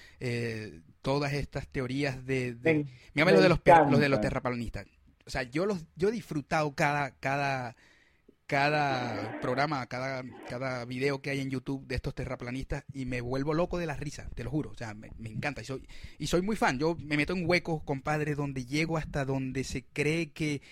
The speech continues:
Speaker 1: la hue-, la tierra hueca, que hay una civilización debajo de la tierra. O sea, soy, soy muy fan de eso. Soy muy fan sabiendo, como decía,
Speaker 2: Pero ya,
Speaker 1: que
Speaker 2: pero,
Speaker 1: es mentira.
Speaker 2: pero ya ahí no te, ya ahí no te metas porque ahí,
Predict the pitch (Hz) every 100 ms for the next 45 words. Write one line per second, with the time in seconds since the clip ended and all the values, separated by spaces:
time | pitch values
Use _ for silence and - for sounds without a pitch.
0 | - - - - 143 127 151 143 156 135
1 | - 135 123 117 160 175 156 139 143 135
2 | 131 143 135 135 131 127 120 143 131 127
3 | 120 123 117 107 - 185 165 135 123 123
4 | 131 123 113 135 147 147 160 170 156 147
5 | 104 - - - 131 143 151 175 - 139
6 | 147 151 165 143 170 165 160 165 - 127
7 | 131 131 98 - - - - - 165 190
8 | 208 - - 214 175 180 196 202 208 226
9 | 214 185 165 156 - 147 151